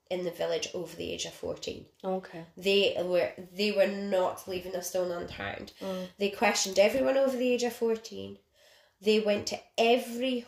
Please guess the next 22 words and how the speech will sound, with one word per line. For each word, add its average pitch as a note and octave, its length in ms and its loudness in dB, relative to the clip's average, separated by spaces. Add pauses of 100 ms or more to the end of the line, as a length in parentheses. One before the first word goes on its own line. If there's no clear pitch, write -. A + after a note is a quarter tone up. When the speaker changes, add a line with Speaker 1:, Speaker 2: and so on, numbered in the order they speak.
Speaker 1:
home G#3+ 460 2
in A3+ 200 0
the A#3+ 80 0
village G3 540 -2 (160)
and F#3+ 120 0
in F3+ 120 4
a F#3+ 80 -2
five-mile G#3+ 840 0
radius. - 800 -6
Speaker 2:
Wow, E3+ 440 -4
okay. E3 320 -14 (120)
Speaker 1:
And G3 360 0
went G#3+ 280 2
to - 100 -6
them G3 320 0
and G3 120 -4 (100)
asked F3+ 520 -2 (340)
if F3+ 240 -4
anyone F#3+ 380 -2
had F#3 200 -12
seen G#3 360 -4
anyone G3 680 -2